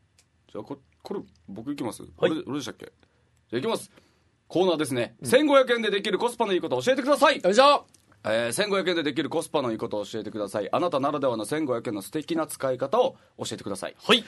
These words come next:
Speaker 1: まずは沖縄大好きさん。えー、コーナー、千五百円のコスパでできることを教えてください。
Speaker 2: ん？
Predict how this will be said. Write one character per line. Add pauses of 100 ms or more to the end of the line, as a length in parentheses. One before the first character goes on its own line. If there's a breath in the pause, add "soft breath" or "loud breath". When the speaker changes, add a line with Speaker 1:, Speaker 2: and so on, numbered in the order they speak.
(160 loud breath)
Speaker 1:
ま
ず
は
沖
縄
大
好
き
さ
ん。 (920 soft breath)
え
ー、
コ
ー
ナ
ー、
千
五
百
円
の
コ
ス
パ
で
で
き
る
こ
と
を
教
え
て
く
だ
さ
い。
Speaker 2:
ん？